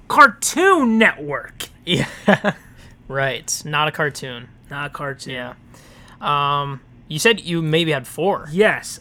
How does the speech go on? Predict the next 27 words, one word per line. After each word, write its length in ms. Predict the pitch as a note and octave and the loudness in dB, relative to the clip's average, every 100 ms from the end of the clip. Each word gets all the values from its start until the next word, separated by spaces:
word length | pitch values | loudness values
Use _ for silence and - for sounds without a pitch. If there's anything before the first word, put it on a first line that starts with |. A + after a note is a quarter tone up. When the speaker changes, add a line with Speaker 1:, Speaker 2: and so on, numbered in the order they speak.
| - | -4
Speaker 1:
Um, 480 | F#3+ F#3+ F#3+ F#3+ F#3 - - - - - | 2 4 4 2 -6 -14 -20 -20 -10 0
everyone, 680 | C#4 E4+ E4 A#3 G3+ G3+ - | 0 2 2 2 2 0 -4
I 140 | F3 F#3 | -6 -2
always 320 | G3 C4 A#3+ | -2 -2 -2
hear 80 | G#3+ | -6
people 180 | G#3 G3 | -4 -4
talk 300 | - D#3+ D#3 | -4 -6 -6
about 220 | D3+ C#3 | -10 -10
this 120 | C#3 - | -14 -14
comedy 400 | C#3 B2 A2 A2+ | -14 -14 -16 -18
movie. 440 | G#2 G#2 A2+ A#2+ - - - - | -18 -18 -20 -20 -20 -20 -10 -8
Speaker 2:
Okay. 240 | - G#2+ - - - | -6 -10 -16 -20 -6
Speaker 1:
And 100 | E3 | 2
I 40 | |
don't 200 | A3+ D4+ C#4 | 2 2 -2
usually 240 | B3+ A#3+ | -2 0
watch 280 | F3+ F3+ F#3+ | 2 0 0
a 60 | |
lot 220 | G#3+ G3+ G3 | -2 -2 -4
of 60 | |
comedy 280 | - G#3+ A3+ | -8 -8 -6
'cause 120 | F#3 | -6
I 100 | E3 | -8
think 200 | G3 F3 | -8 -10
live 200 | D#3+ D#3+ | -8 -6
action 260 | D3+ F3 D#3 | -6 -6 -10
comedy, 500 | - E3 F3 F3 | -8 -8 -8 -10